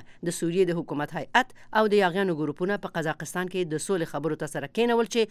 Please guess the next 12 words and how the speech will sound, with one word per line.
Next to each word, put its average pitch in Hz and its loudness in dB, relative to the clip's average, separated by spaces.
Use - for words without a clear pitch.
د 165 6
اوربند 156 2
په 147 -8
څارنې 208 2
او 220 4
د 226 0
سوریې 233 0
د 202 4
بحران 214 0
د 202 -2
سیاسي 196 0
حل 247 2